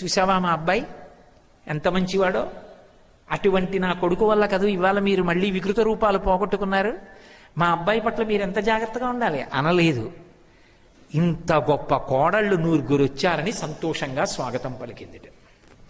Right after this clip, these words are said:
అది అత్తగారంటే. "ఇంత మంచి గుణములు ఉన్న పిల్ల మాకు కోడళ్ళు అయ్యారు, ఇంకింతకన్నా ఏం కావాలంది?" తన కొడుకు గొప్పతనం చెప్పలేదు. అలా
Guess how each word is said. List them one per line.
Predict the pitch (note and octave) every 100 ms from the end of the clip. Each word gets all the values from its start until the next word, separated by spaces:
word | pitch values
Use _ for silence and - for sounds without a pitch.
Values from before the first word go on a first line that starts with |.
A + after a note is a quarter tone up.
| - - - - - - - - -
అది | A2+ A#2 D3+
అత్తగారంటే. | G2+ C#3 C#3+ A#2+ F#2+ - - - - _ _ _ _ - - -
"ఇంత | D#3+ F#3+ G3+ -
మంచి | D#3 D3 F#3+ A3 F4
గుణములు | E4+ D#4+ C#4+ C4
ఉన్న | A#3 A#3
పిల్ల | - G3 B3+
మాకు | C4 A3 G3
కోడళ్ళు | F3+ F#3 G#3 G3
అయ్యారు, | F3+ D3+ A2+ - - - -
ఇంకింతకన్నా | F#3+ F#3+ G3+ A3+ A3 A3+
ఏం | A#3 A3
కావాలంది?" | A3 G3+ G3+ E3+ D#3
తన | D3+ F3+
కొడుకు | G#3+ G#3+ G#3+
గొప్పతనం | G3 G3 G3 F#3 E3
చెప్పలేదు. | D3+ D#3 - - - _ _ _ _ _ _ - - - - - _ _ _ _ _ C3+
అలా | D#3+ A3 G3+ D#3 G#3+ F4+